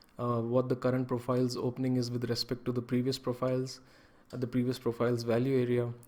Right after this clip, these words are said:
We need to determine who is in control, whether they are buyers or sellers. So step three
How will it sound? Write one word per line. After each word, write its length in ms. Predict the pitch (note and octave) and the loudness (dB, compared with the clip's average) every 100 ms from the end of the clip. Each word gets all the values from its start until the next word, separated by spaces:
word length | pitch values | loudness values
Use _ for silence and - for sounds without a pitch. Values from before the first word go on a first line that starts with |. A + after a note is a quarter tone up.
| - C3 | -10 -2
We 120 | C3 | 0
need 240 | C#3 C3+ | 0 -2
to 80 | C3 | 0
determine 640 | B2+ B2 B2+ B2+ B2 B2 A#2 | 0 0 0 0 0 -2 -6
who 180 | - C#3 | -2 0
is 120 | C3+ | 2
in 120 | B2+ B2 | 0 0
control, 440 | B2 A#2 B2+ B2 | -2 0 0 2
whether 200 | A#2+ B2 | 2 2
they 120 | A#2+ | 2
are 40 | A2+ | 2
buyers 440 | A#2 A#2+ B2 A#2+ | 2 2 2 0
or 80 | A#2+ | -2
sellers. 520 | - A#2+ A#2+ A#2 - - _ _ - - _ _ _ _ _ _ _ _ _ _ - | -2 0 0 -2 -6 -16 _ _ -20 -20 _ _ _ _ _ _ _ _ _ _ -14
So 160 | - | -8
step 380 | B2 - D#3 - | -6 -2 -2 -4
three 260 | - D#3 | -2 0